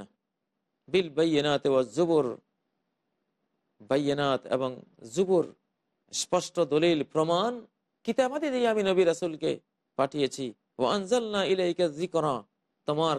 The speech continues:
কাছে আমি জিকির নাজিল করেছি, কোরআন নাজিল করেছি। অথবা জিকির মানে হাদিস, হাদিস নাজিল করেছি। লিতুবাইয়িনা লিন-নাসি মা নুজ্জিলা ইলাইহিম, যাতে হাদিস দিয়ে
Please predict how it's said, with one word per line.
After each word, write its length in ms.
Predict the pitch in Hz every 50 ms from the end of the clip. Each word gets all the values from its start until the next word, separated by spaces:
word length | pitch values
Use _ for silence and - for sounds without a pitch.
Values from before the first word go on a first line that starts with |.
| -
কাছে 140 | 151 147 - 156 143
আমি 100 | 147 131 113
জিকির 260 | 165 220 214 285 269 247 226
নাজিল 220 | 202 170 185 170 160 -
করেছি, 260 | 165 156 156 143 147 143 - -
কোরআন 360 | 180 170 120 156 190 220 262 269 262 254
নাজিল 200 | 240 240 233 214 -
করেছি। 320 | 226 214 214 214 - 202 185 135 - _ _ _ _ _ _ _ _ _ _ _ _ _ _ _ _ - -
অথবা 220 | 156 165 226 226 226 190
জিকির 200 | 220 226 247 247 220 220
মানে 120 | 214 214 185 190
হাদিস, 240 | 190 196 208 175 - - -
হাদিস 240 | 180 190 262 285 269 - 247
নাজিল 220 | 240 226 226 214 190 202
করেছি। 320 | 202 185 185 - - 165 135 104 - _ _ _ _ _ _ _ _ _ _ -
লিতুবাইয়িনা 580 | 165 165 - 208 165 170 208 226 214 190 196 190 185
লিন-নাসি 420 | 185 175 175 175 175 170 170 - 170 160
মা 80 | 160 156 156
নুজ্জিলা 320 | 156 160 147 143 160 160 156 151
ইলাইহিম, 320 | 151 147 147 143 147 143 139 135
যাতে 180 | 160 165 - 180 175 156 143
হাদিস 280 | 160 180 214 262 269 226 190 175
দিয়ে 200 | 214 208 196 185